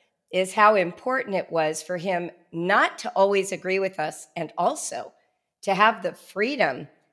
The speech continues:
to explore what was interesting to him with a s-, you know, secure, safe audience. If I became the antagonist, we lost our relationship.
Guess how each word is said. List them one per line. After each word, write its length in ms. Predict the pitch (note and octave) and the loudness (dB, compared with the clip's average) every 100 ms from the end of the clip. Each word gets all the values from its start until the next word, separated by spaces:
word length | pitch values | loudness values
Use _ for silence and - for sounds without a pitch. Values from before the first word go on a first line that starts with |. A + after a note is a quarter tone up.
| - | -6
to 100 | G#3 | -2
explore 760 | F#3+ F#3+ - _ G3+ B3+ D#4+ C4 | -2 -4 -14 _ -2 2 2 4
what 160 | G#3 | 4
was 360 | F#3 F3 F3 - _ _ | 2 -4 -8 -14 _ _
interesting 640 | G3+ B3 A#3 G3+ - F3 | -2 -2 -6 -8 -4 -4
to 80 | E3+ | -4
him 320 | D#3+ E3 E3 D#3 _ _ _ _ | -2 -2 -2 -6 _ _ _ _
with 280 | E3+ A3 A3 - | -2 -2 -2 -4
a 40 | F3 | -2
s-, 400 | F3+ - - - - | -2 -6 -10 -14 -4
you 140 | G3 | 0
know, 240 | F#3 D#3 D#3 | 4 2 0
secure, 760 | - F#3+ - - B3 B3 A#3+ | -4 -6 -6 -4 2 4 4
safe 360 | A#3+ A3 G3 G3 E3 | 2 0 0 0 0
audience. 600 | F#3+ A#3+ C#3 - - - _ _ _ - | 2 2 -4 -10 -14 -20 _ _ _ -6
If 160 | G3 G3+ | -2 4
I 180 | G#3+ | 4
became 420 | C4+ C#4 - A#3 G#3+ | 4 -2 -4 -4 -2
the 160 | F3+ | 0
antagonist, 960 | E3 D3+ - D4 C4 E3 C#3+ - - - _ _ _ _ | -2 -2 -2 -2 -2 -4 -4 -8 -14 -20 _ _ _ _
we 160 | E3 F#3+ | -6 0
lost 340 | F3 E3+ - | 2 2 0
our 160 | E3+ D3+ | -6 -6
relationship. 840 | C#3+ D3 E3+ - C#3 - - - | -8 -8 -8 -8 -10 -12 -12 -14